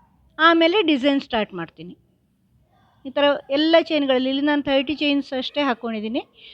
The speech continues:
ತ್ರೀಯ ಮಲ್ಟಿಪಲ್ಸ್ ತರ್ಟಿ ಪ್ಲಸ್ ಟೂ ಹಾಕ್ಕೊಂಡಿದ್ದೀನಿ, ತರ್ಟಿ ಟೂ ಚೈನ್ಸು ಹಾಕ್ಕೊಂಡಿದ್ದೀನಿ. ಆ ಎರಡು ಚೈನ್ ಬಿಟ್ಟು ಮೂರನೇ ಚೈನಲ್ಲಿ ಡಬಲ್ ಕ್ರೋಶೆ ಹಾಕ್ಬಿಟ್ಟು ಮತ್ತೆ ಮುಂದೆ ಎಲ್ಲ ಚೈನ್ಗಳಲ್ಲೂ ಡಬಲ್ ಕ್ರೋಶೆ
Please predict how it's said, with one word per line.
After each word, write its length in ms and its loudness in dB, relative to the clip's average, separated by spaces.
ತ್ರೀಯ 200 0
ಮಲ್ಟಿಪಲ್ಸ್ 540 -6
ತರ್ಟಿ 320 -6
ಪ್ಲಸ್ 380 2
ಟೂ 100 -2
ಹಾಕ್ಕೊಂಡಿದ್ದೀನಿ, 440 -8
ತರ್ಟಿ 300 0
ಟೂ 80 -2
ಚೈನ್ಸು 320 -8
ಹಾಕ್ಕೊಂಡಿದ್ದೀನಿ. 580 -6
ಆ 80 4
ಎರಡು 280 0
ಚೈನ್ 180 0
ಬಿಟ್ಟು 240 -6
ಮೂರನೇ 280 0
ಚೈನಲ್ಲಿ 420 0
ಡಬಲ್ 220 0
ಕ್ರೋಶೆ 260 0
ಹಾಕ್ಬಿಟ್ಟು 380 -6
ಮತ್ತೆ 180 -6
ಮುಂದೆ 340 2
ಎಲ್ಲ 240 -2
ಚೈನ್ಗಳಲ್ಲೂ 480 -4
ಡಬಲ್ 240 0
ಕ್ರೋಶೆ 240 -4